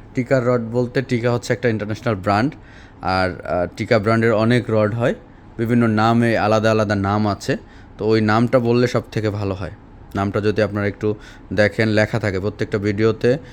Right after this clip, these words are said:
বলে দেয় এবং লেখা থাকে, তো আপনারা নামটা একটু দেখে নেবেন। তো এটা হচ্ছে, আহ, রিং গাইডগুলো দেখতে পাচ্ছেন, প্রত্যেকটা রিং গাইড। এই যে মাথার রিং গাইডটা হচ্ছে ফুজি, এখানে কিন্তু লেখা রয়েছে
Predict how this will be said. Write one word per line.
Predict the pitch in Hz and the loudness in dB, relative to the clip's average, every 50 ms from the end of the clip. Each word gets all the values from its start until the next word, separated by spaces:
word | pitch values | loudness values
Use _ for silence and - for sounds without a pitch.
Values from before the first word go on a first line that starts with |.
| - - - - 110 | -20 -20 -16 -12 -2
বলে | 95 104 110 113 113 | 0 2 4 4 4
দেয় | 110 123 135 | 4 4 2
এবং | 131 113 110 110 | 2 2 2 2
লেখা | 104 104 101 95 - 107 | 2 0 0 0 -4 -6
থাকে, | - - 104 - - 165 226 233 - - - - | -4 -4 -6 -4 -4 -4 -4 -6 -8 -16 -16 -8
তো | - 214 | -4 -4
আপনারা | 104 101 90 - 101 104 | -2 -2 -2 -4 -4 -4
নামটা | 101 101 98 101 101 98 107 | -2 -2 -2 -2 -2 -2 -2
একটু | 101 95 - 104 | -2 -4 -6 -4
দেখে | 95 104 101 - - 107 | -2 -2 -2 0 -2 -2
নেবেন। | 98 90 80 - - - - - - - - - - - - - - - - - - - - - - - - - - - - - - | -2 -2 -4 -6 -10 -14 -16 -20 -20 -20 -20 -20 -20 -20 -20 -20 -20 -20 -20 -20 -20 -20 -20 -20 -20 -20 -18 -18 -18 -18 -12 -4 0
তো | 117 | 2
এটা | 110 113 110 - 117 | 4 4 4 2 2
হচ্ছে, | 113 117 104 - - 123 | 2 0 0 0 2 2
আহ, | 117 117 87 95 107 107 104 - - 80 92 101 101 104 98 90 | 2 4 4 4 4 4 2 0 -2 -4 -4 -2 -2 -4 -4 -2
রিং | 104 107 113 113 | 0 0 2 4
গাইডগুলো | 113 117 107 101 113 113 | 2 2 2 2 0 0
দেখতে | 104 110 - - | 0 0 -2 -2
পাচ্ছেন, | 107 107 104 - 127 | -2 -4 -2 -4 -4
প্রত্যেকটা | 117 - 110 104 - 110 - 113 104 | -4 -4 -4 -4 -4 -2 -2 0 0
রিং | 98 101 98 | 0 0 0
গাইড। | 101 120 123 - | 0 0 0 0
এই | 98 98 | -2 -2
যে | 90 95 98 | 0 0 0
মাথার | 92 95 98 95 92 107 101 92 | 0 0 -2 -2 -2 -2 -2 -2
রিং | 98 98 | -2 -2
গাইডটা | 95 101 95 - 107 | -2 -2 -2 -4 -6
হচ্ছে | 101 - - | -6 -4 -6
ফুজি, | 107 - - - 120 107 98 110 139 196 - - - - - - - - | -8 -6 -4 -2 -2 0 0 -2 -2 -2 -6 -12 -20 -20 -20 -20 -10 -6
এখানে | - 101 107 110 107 104 | -4 -2 0 0 0 0
কিন্তু | 107 104 98 107 | 0 0 0 2
লেখা | 104 104 104 - 110 98 | 2 2 2 2 0 0
রয়েছে | 95 92 85 80 - - | 0 -2 -2 -4 -8 -14